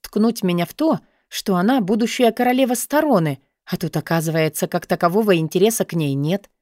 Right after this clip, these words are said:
Логически у меня это не вязалось, но Розен сказал, что причин для волнения нет.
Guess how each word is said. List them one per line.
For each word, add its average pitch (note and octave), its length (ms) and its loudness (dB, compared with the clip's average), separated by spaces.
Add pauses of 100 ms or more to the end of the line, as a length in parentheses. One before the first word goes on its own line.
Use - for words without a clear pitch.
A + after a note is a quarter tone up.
(440)
Логически A3 760 -2
у B3 80 2
меня B3+ 300 2
это A#3+ 140 -2
не A#3+ 140 2
вязалось, A#3 600 -2 (460)
но E3 100 0
Розен D3+ 360 0
сказал, E3+ 380 0
что - 260 -6
причин A#3+ 520 -2
для A3+ 140 2
волнения F3 640 0
нет. D3 360 -4